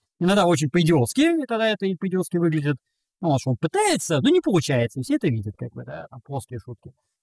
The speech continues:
А бывает, что и правда, как бы, с ним весело, и он прямо душа компании. Все на него больше внимания обращают. Вот, особенно противоположного пола, само собой. Вот, э, потому что, ну, цель-то итоговая, это, понятно, увеличение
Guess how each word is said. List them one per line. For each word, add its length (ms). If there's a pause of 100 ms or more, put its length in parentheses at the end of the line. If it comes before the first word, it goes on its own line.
(120)
А 100
бывает, 280
что 140
и 80
правда, 300
как 160
бы, 380
с 40
ним 140
весело, 600
и 220
он 160
прямо 300
душа 240
компании. 640 (380)
Все 160
на 60
него 160
больше 280
внимания 280
обращают. 500 (460)
Вот, 320
особенно 320
противоположного 540
пола, 320 (100)
само 220
собой. 340 (440)
Вот, 560
э, 280
потому 260
что, 600
ну, 120
цель-то 520
итоговая, 520 (320)
это, 260
понятно, 400
увеличение 880